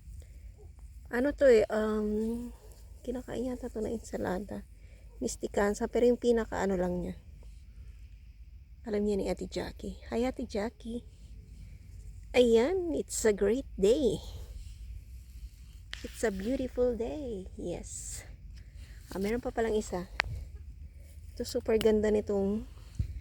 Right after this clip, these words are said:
damo na to. Oh, di ba? Kulay puso yung kanyang, ano,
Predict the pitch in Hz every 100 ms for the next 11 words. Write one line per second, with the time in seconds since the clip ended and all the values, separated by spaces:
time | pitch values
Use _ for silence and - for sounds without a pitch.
0 | - - - - 190 196 196 190 180 -
1 | 165 - 196 233 294 269 202 185 180 180
2 | 185 185 196 208 240 - - - - -
3 | - - - - - - 233 233 233 -
4 | 226 - 214 220 226 214 208 208 190 180
5 | 175 180